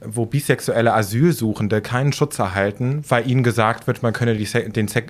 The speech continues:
homosexuellen Teil ihrer Sexualität einfach ablegen oder Bisexualität... Äh, wird dann in dem Asylland gar nicht anerkannt und dann werden die tatsächlich abgeschoben.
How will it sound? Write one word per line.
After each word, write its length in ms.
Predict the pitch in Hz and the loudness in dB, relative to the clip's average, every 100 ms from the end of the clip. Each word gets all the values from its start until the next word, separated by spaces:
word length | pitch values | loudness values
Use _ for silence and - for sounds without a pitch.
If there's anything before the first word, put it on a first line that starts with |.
| 101 | -2
homosexuellen 680 | 139 147 - 127 - 120 117 | 2 4 2 0 2 4 2
Teil 300 | - 117 123 | 0 -2 0
ihrer 440 | 120 113 113 110 | 0 2 2 0
Sexualität 680 | - 120 - 110 110 - 117 | -2 -4 -2 -2 0 -2 -2
einfach 240 | 104 101 - | -2 -4 -2
ablegen 500 | 127 127 120 117 117 | -2 0 0 0 0
oder 220 | 110 104 | 0 -2
Bisexualität... 920 | 113 - 113 123 110 113 - 113 - | -2 -4 -2 -2 -2 -2 -2 -2 -2
Äh, 280 | 117 110 107 - - - - - | -2 -2 -2 -6 -20 -20 -20 -16
wird 260 | 110 113 113 | -2 0 2
dann 220 | 107 110 | 0 0
in 140 | 110 113 | 0 2
dem 160 | 110 | 2
Asylland 500 | 107 104 117 113 107 | 0 0 2 2 0
gar 160 | 104 104 | 0 2
nicht 260 | 104 101 - | 2 -2 -2
anerkannt 600 | 131 147 - 147 151 - | 0 0 0 0 0 -2
und 120 | 120 | -2
dann 160 | 113 | 0
werden 200 | 110 113 | 0 0
die 80 | 117 | -2
tatsächlich 440 | 120 113 110 101 113 | -4 -2 -4 -4 -6
abgeschoben. 680 | 107 135 - 147 156 185 | -6 -6 0 0 2 -2